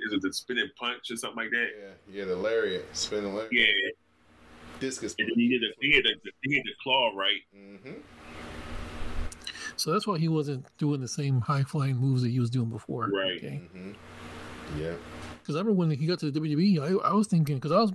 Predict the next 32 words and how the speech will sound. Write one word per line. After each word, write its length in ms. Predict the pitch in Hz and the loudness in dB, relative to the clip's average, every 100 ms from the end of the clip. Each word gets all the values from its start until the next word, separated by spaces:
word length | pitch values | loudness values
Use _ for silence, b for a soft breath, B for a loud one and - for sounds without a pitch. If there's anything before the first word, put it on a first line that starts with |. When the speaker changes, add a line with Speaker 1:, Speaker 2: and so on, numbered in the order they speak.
| - | 0
Speaker 3:
I 80 | 165 | 0
wa-, 240 | 170 175 | 2 2
I 100 | 185 | 2
looked 280 | 175 180 - | 2 0 -2
back 220 | 139 151 | -8 -6
at 60 | 147 | -6
some 100 | 143 | 2
of 60 | 139 | 4
his 140 | 139 | 4
matches 340 | 123 170 160 139 | 2 -2 -2 -2
and 80 | |
I 60 | 127 | -4
was 120 | 147 | -2
like, 160 | 127 123 - B B B | -4 -6 -8 B B B
"Did 140 | 147 | -2
Vince 260 | 147 190 151 | 0 0 4
neuter 280 | 139 156 | 4 4
him 180 | 156 170 | 2 2
or 40 | 170 | 2
something? 360 | 185 180 196 185 | 2 4 2 2
Like, 200 | - - 143 | -4 -4 0
did 120 | 151 | 2
Vince 180 | 147 151 | 4 2
take 180 | 156 156 | 2 0
away 240 | 147 135 | 2 0
his, 220 | 127 117 | 0 2
uh, 160 | 110 - - _ B B B B B B B | 2 0 -4 _ B B B B B B B
his, 200 | 143 120 | 0 0
um, 340 | 123 120 113 120 _ - | 0 -2 -6 -10 _ -2
you 80 | |
know, 120 | 135 123 | 0 0
did, 220 | 139 | -4